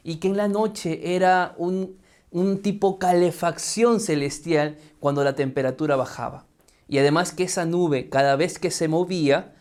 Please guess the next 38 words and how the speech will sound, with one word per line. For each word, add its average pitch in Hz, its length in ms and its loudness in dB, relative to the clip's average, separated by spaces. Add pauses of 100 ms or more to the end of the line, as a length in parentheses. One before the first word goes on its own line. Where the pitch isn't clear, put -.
(140)
significaba 139 720 -2
que 147 80 -2
el 127 100 -4
pueblo 147 280 0
tenía 151 360 0
que 143 60 -2
empezar 127 380 0
a 127 60 0
caminar 123 440 -6
nuevamente 120 380 -6
en 120 60 -8
el 120 80 -6
desierto. 120 480 -12 (400)
Es 160 120 4
decir, 214 400 2 (340)
cada 269 320 4
día 180 300 4
Dios 180 340 2
tenía, 170 580 0 (140)
eh, 143 360 -2
un 180 240 2
símbolo 127 840 0
o 143 200 6
algo 175 420 4 (340)
visible, 147 800 0
físico, 233 880 -2 (180)
para 135 280 4
que 139 120 -2
su - 320 -4
pueblo 202 360 2
sepa 202 560 -2
que 151 200 2
era 160 140 4
guiado 135 560 0 (260)
por 131 180 0
el 123 120 -2
gran 131 300 2
Redentor. 120 520 -4